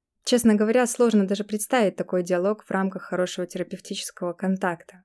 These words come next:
когда разговаривают живые люди. В любовных же отношениях эти выражения партнер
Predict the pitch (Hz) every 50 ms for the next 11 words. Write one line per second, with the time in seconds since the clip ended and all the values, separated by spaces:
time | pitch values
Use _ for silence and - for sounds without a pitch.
0 | _ _ - 180 180 185 180 175 175 185 175 180 196 214 214 180 175 175 - 175
1 | 185 190 185 180 180 175 170 175 185 190 180 165 - - _ _ _ _ _ _
2 | _ _ _ _ _ _ _ _ _ _ _ _ _ _ _ 202 202 220 240 233
3 | 202 185 190 196 233 277 277 269 262 226 214 220 220 214 214 214 202 196 - -
4 | 214 202 190 175 165 165 - 190 185 - 190 190 190 190 190 185 220 233 233 214
5 | 208 - 185 185 - - 214 214 214 -